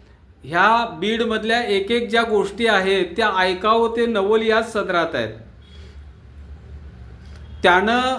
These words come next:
टीव्ही चॅनलला मुलाखत देऊन एक गोष्ट स्पष्ट केली, ती अशी की मला अंगाला हात लावायचं धाडस पोलिसांच्यात नाही, पहिला मुद्दा.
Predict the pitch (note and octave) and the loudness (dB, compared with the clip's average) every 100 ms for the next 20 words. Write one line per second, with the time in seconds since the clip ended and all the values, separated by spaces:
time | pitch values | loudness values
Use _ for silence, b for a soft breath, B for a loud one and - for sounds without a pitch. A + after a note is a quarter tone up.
0 | - - - - G#3+ G#3+ A#3+ A#3+ A3 A#3 | -6 -18 -20 -4 -2 0 0 2 0 0
1 | A#3+ A#3+ A#3+ G3+ G3 A3 G#3+ A3 F#3 G#3 | 2 2 2 2 2 2 2 -2 -2 0
2 | G#3 F#3 - - - G3+ A3 A3 A3+ A3+ | 2 0 -2 -14 -8 2 4 6 4 2
3 | - A#3 A3 - - _ _ - _ - | 0 -4 -4 -12 -20 _ _ -20 _ -20
4 | - - G3+ - A3+ A3 G#3 G#3 G#3 G#3 | -10 -2 -2 0 -2 0 0 0 2 2
5 | F3+ - D#3+ D#3+ D#3+ B B B - - | 2 0 -2 -2 -6 B B B -16 -4
6 | A3+ A#3+ B3 B3 A3 - - - _ _ | 0 2 2 -2 -8 -16 -20 -20 _ _
7 | D#3 E3+ G3 G#3+ A3+ A3+ F3 F3 F#3 G3+ | -6 0 4 4 4 2 0 -2 0 2
8 | A3 G#3 - E3 G#3 G#3 G#3 F#3 F#3+ F#3+ | 2 0 0 0 2 0 -2 0 0 -2
9 | G#3 G#3 - E3 F#3+ G#3 - F#3+ F#3 F3+ | -2 -4 0 2 2 0 -2 -2 0 0
10 | E3+ E3 D#3 D3 A#2+ G2+ - - - - | -2 -2 -4 -2 -4 -4 -8 -18 -20 -20
11 | - - - F#3 E3 C#3+ B2 G#2 | -20 -6 2 4 6 2 -2 -8